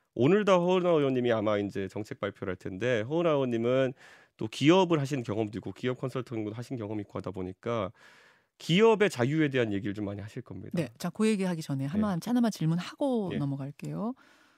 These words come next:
Speaker 2: 어, 그렇다면은, 그렇다면은 아주 현실적인 문제,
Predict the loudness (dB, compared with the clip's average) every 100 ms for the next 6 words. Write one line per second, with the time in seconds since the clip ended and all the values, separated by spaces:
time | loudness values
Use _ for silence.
0 | _ _ _ -4 -2 -2 -2 -2 -4 -4
1 | -4 -6 -10 _ _ _ _ -2 0 2
2 | 0 -2 -6 -8 -4 -2 -2 -4 -4 -6
3 | -8 _ _ -20 _ _ _ _ _ _
4 | _ _ _ -8 -2 0 2 2 4 4
5 | 4 0 -2 -4 -4 -6